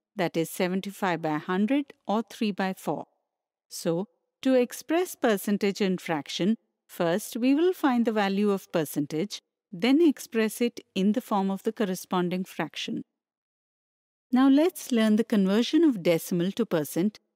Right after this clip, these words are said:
and vice versa. Suppose we have to express point five four six in percentage. Just as we multiplied hundred percent to convert a fraction into percentage, in the same way, we will multiply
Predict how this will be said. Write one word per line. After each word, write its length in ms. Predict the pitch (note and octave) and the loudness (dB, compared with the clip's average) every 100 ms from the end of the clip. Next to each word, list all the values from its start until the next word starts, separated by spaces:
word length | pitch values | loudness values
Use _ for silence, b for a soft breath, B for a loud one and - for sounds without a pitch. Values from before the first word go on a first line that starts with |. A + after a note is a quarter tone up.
| - | -2
and 220 | B3 B3+ | 2 4
vice 300 | A#3 F#3+ - | 4 0 -2
versa. 480 | F#3+ E3 C#3 - - _ _ _ _ _ _ | -4 -4 -6 -10 -14 _ _ _ _ _ _
Suppose 560 | - - C4+ D#4+ F#4+ - | -14 -2 -2 2 0 4
we 140 | D4 | 4
have 200 | B3+ G#3 - | 4 2 2
to 120 | A3+ | 0
express 680 | F3 - - F3+ E3 - - _ _ _ - | 0 -4 -6 -2 -2 -4 -18 _ _ _ 0
point 340 | C4 C#4+ D#4+ | 4 6 4
five 380 | - - A3 G#3+ | 0 -2 -2 -2
four 260 | - G#3 G3+ | -2 -2 -2
six 480 | - F#3+ D#3 - - | -4 -4 -4 -12 -8
in 160 | A3 A#3 | 0 2
percentage. 800 | - F#3+ - E3+ D3+ D3 - - _ _ _ _ _ _ - | 2 -2 0 -4 -4 -6 -6 -16 _ _ _ _ _ _ -6
Just 320 | E4 F4 - | -2 -2 0
as 180 | G4+ D#4 | 0 2
we 120 | B3+ | 0
multiplied 640 | A3 F3 E3 F#3+ F#3 E3+ E3 | 2 2 0 -2 -2 -2 -4
hundred 400 | F#3+ G3 B3+ - | -2 0 0 -2
percent 540 | G#3 D3 - D#3 F#3 _ _ _ - | -2 -2 -4 -4 -4 _ _ _ -10
to 80 | |
convert 480 | G#3+ G3 F3+ A3 B3+ | -4 -2 0 0 0
a 80 | A#3 | -2
fraction 580 | - F#3 E3 - F#3+ F#3+ | -2 -4 -4 -4 -4 -4
into 340 | - G3+ A#3+ D4 | 0 2 2 0
percentage, 720 | A#3+ F3 - D3+ D#3+ F3+ - _ _ - | 0 0 0 -4 -2 -4 -6 _ _ -4
in 160 | B3 A#3+ | 2 2
the 80 | |
same 440 | C4+ - D4 E4+ D4+ | 2 2 4 6 4
way, 320 | G#3 E3 F3 _ _ _ G#3+ | 4 0 -2 _ _ _ 0
we 180 | C4 | 2
will 200 | D4 E4 | 4 6
multiply 760 | B3+ F3+ D#3+ F3 - D#3+ D#3 | 6 4 0 -4 -2 -2 0